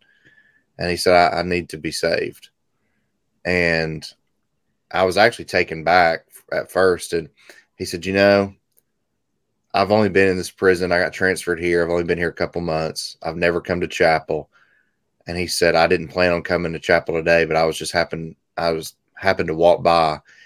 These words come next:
and something said, 'You should go to chapel today.'" And he said, "I did. And I, you know, I've, I've heard the gospel and I need to be saved." And,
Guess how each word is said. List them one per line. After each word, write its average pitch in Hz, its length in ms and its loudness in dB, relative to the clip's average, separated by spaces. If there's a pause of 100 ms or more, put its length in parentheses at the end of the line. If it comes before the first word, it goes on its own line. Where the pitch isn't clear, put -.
(120)
and 87 100 -12
something 87 340 -2
said, 85 280 0
'You 110 80 -2
should - 220 -6
go 87 100 0
to 87 80 -2
chapel 92 400 0
today.'" 80 400 -6 (1400)
And 80 580 -2
he 85 120 -10
said, 82 200 0
"I 82 120 4
did. 82 420 4
And 78 100 -2
I, 80 260 -6 (120)
you 80 100 -8
know, 80 180 -4
I've, - 260 -12
I've 82 100 -10
heard 82 180 -2
the 78 80 -4
gospel 82 460 2
and 80 100 -2
I 80 60 -4
need 80 100 -4
to 80 60 -6
be 80 100 -6
saved." 85 400 2
And, 78 120 -10